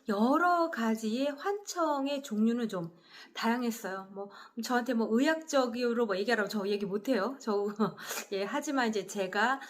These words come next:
많은 분들을 이제 보고 겪었던 그런 것들 중에 이제 중요한 것은, 어, 골든타임을 이제 놓쳤기 때문이에요. 처음에 어떠한 자신이 그분, 그분들이 어떤 말을 하건 행동을 할 때에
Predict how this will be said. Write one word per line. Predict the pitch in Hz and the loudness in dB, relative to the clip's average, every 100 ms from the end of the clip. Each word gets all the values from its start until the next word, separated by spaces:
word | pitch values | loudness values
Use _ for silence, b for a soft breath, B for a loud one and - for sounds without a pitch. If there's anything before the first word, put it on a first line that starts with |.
| B B | B B
많은 | 190 240 269 | 0 2 0
분들을 | 247 226 202 | 0 0 -2
이제 | 190 180 | -4 -6
보고 | - 233 247 247 254 254 | 0 2 2 0 -2 -2
겪었던 | 190 190 262 254 - 185 202 208 185 | -8 -4 -6 -4 -2 0 0 -2 -4
그런 | - 214 196 | -4 -4 -4
것들 | 196 202 190 175 | -6 -6 -8 -8
중에 | 202 185 | -8 -8
이제 | 175 165 | -8 -8
중요한 | - 214 262 247 | -4 -2 -2 -4
것은, | 190 190 277 294 185 - B B B B - | -6 -6 -6 -4 -6 -10 B B B B -12
어, | 185 - 180 - | -8 -8 -10 -2
골든타임을 | 262 285 392 381 320 285 247 226 | 2 6 4 4 0 2 2 -2
이제 | 202 180 180 | -2 -4 -4
놓쳤기 | 185 190 262 262 - 190 185 185 | -8 -4 -4 -4 -8 -6 -6 -6
때문이에요. | 269 285 262 196 | -6 -4 -2 -2
처음에 | - 311 277 220 214 214 | -2 -4 -2 -2 -2 -4
어떠한 | 156 185 226 190 185 B B | -6 -6 -4 -4 -6 B B
자신이 | - 226 226 247 220 214 | -8 -6 -2 2 2 0
그분, | 208 254 277 - | -2 0 0 -2
그분들이 | - 226 285 320 247 | 0 0 2 0 0
어떤 | 190 196 170 | 0 -2 -2
말을 | 160 214 | -2 -2
하건 | 254 320 285 | -4 -2 -2
행동을 | 320 339 311 302 | -4 -4 -2 -2
할 | 330 | -2
때에 | 269 208 214 262 180 - | -2 0 0 0 -2 -8